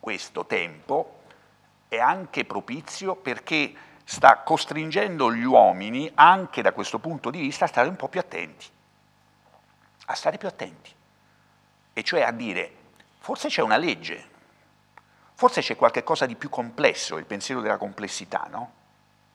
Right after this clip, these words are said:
Forse c'è qualcosa di più complesso.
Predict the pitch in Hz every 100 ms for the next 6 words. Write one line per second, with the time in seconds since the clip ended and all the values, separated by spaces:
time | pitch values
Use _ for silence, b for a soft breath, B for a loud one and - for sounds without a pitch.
0 | _ _ _ _ - - - - - 233
1 | - - - - 160 104 90 120 139 143
2 | 127 - - -